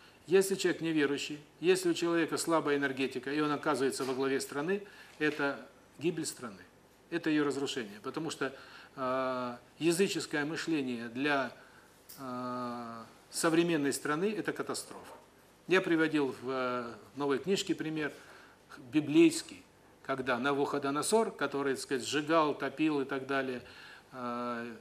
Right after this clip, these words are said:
единобожников, в конечном счете начал сходить с ума, а его сын, э, сказать, был приговорен свыше, мистически, и тоже был убит, и царство было разрушено. То есть, э,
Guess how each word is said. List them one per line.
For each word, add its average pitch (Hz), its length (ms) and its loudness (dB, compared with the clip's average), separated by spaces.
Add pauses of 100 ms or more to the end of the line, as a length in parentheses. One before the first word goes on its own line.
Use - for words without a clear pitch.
единобожников, 151 880 2 (560)
в - 20 -20
конечном 151 400 0
счете 135 320 0
начал 135 320 -2
сходить 131 340 -2
с - 60 -4
ума, 175 440 -2
а 127 200 0
его 135 220 2
сын, 190 320 4 (560)
э, 123 400 -12
сказать, - 400 -14
был 151 320 2 (180)
приговорен 151 640 4
свыше, 180 540 0 (560)
мистически, 147 760 -2
и 110 100 -8
тоже 143 300 0
был 127 180 0
убит, 151 300 -4
и 139 60 -6
царство 147 420 -2
было 127 240 -4
разрушено. 110 540 -10 (880)
То 147 80 0
есть, 135 340 -2 (640)
э, - 40 -18